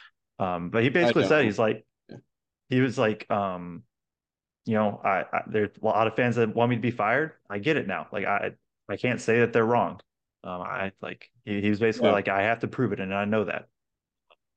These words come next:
Speaker 1: I, I think he's a really good basketball mind. Like you said, he recruits who was,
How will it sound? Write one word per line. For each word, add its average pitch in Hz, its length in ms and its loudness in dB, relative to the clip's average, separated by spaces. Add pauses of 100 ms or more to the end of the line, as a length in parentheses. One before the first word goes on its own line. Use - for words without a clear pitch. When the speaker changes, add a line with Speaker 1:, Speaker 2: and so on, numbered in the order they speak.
(140)
Speaker 1:
I, 98 120 -2
I 95 80 0
think 104 180 -2
he's 107 160 -2
a 107 60 2
really 107 240 4
good 107 100 0
basketball 107 320 0
mind. 110 380 -2 (280)
Like 104 160 -2
you 120 60 -2
said, 123 240 2
he 127 160 0
recruits 135 540 -2
who 143 240 -2 (160)
was, 123 320 -2